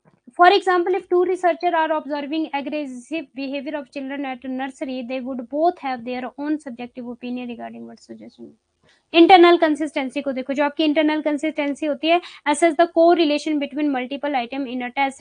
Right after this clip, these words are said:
that are intent to measure the same con-, कोरिलेशन बताना मुझे, कोरिलेशन क्या होता है,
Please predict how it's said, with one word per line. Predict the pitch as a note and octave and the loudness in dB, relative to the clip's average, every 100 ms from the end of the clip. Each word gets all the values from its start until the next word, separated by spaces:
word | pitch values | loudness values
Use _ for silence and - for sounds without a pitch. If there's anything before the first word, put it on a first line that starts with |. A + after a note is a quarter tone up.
| C#4 | -4
that | C4 B3+ | -4 -4
are | B3+ | -4
intent | A#3+ B3 C#4 C4+ | -4 -8 -6 -8
to | B3 | -8
measure | A3+ A3+ A#3 | -10 -10 -8
the | C#4 | -8
same | C#4 A#3 A3+ | -8 -12 -12
con-, | A3+ A#3 - - - | -16 -18 -20 0 8
कोरिलेशन | F4+ F#4+ F#4+ G4 G4+ | 10 12 10 8 8
बताना | F4+ E4+ E4 F4 | 6 6 6 6
मुझे, | F4 F#4 | 6 4
कोरिलेशन | F4+ D#4+ D#4+ E4+ E4+ E4+ | 2 2 2 0 2 2
क्या | D#4+ | 0
होता | C#4+ | -2
है, | E4+ | -4